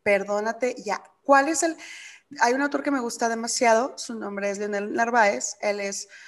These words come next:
ah, un doctorado de Harvard, es, tiene doctorado en, en, en psicología, pero también es sacerdote y tiene una historia espectacular.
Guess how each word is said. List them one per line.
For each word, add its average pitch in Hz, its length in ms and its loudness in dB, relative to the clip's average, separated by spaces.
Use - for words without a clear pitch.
ah, 190 280 -4
un 196 160 -6
doctorado 190 500 2
de 208 140 2
Harvard, 254 440 2
es, - 180 -12
tiene 190 220 -8
doctorado 190 320 0
en, 185 80 -4
en, 190 320 -4
en 196 120 -8
psicología, 233 580 -6
pero 220 160 0
también 190 300 0
es 185 100 -4
sacerdote 214 460 -8
y 220 40 -16
tiene 226 460 -6
una 233 400 0
historia 202 540 2
espectacular. 208 1200 -2